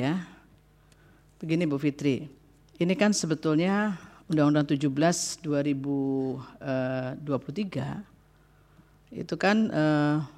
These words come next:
belum ada yang lulus berdasarkan, murni berdasarkan Undang-Undang tujuh belas dua ribu dua tiga. Tapi memang sudah ada di sini disebutkan ada, eh, surat edaran Dirjen Nakes. Ini baru saja, ya, Bu, ya, dua ribu dua puluh empat.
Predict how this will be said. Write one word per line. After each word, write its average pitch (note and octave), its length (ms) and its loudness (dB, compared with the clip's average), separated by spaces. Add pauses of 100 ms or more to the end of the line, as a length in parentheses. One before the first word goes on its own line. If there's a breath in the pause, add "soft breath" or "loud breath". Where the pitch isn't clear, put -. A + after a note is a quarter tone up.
(800 loud breath)
belum F3 240 6
ada E3 240 2
yang G3+ 240 6
lulus F3+ 880 4
berdasarkan, D#3 640 2
murni E3 400 2
berdasarkan C#3+ 480 -2
Undang-Undang C#3+ 480 2
tujuh C#3+ 80 -2
belas C3+ 240 -4
dua C#3+ 240 -2
ribu C3+ 160 -4
dua C3 80 -4
tiga. C#3+ 320 -2 (640 soft breath)
Tapi D3 160 -2
memang F3 160 2
sudah D3 320 4
ada E3 160 4
di D#3 80 2
sini D3+ 400 4
disebutkan D3 880 -2 (480 loud breath)
ada, E3 800 4
eh, D3+ 480 4
surat D#3 400 0
edaran D#3 480 4
Dirjen D3+ 320 4
Nakes. - 640 0
Ini F3+ 240 0
baru D#3+ 240 4
saja, F3+ 240 4
ya, D3+ 80 6
Bu, C#3 160 2
ya, E3+ 160 2 (480 soft breath)
dua D#3 160 2
ribu D#3 160 2
dua D3+ 160 0
puluh D#3 80 -2
empat. C3 240 -4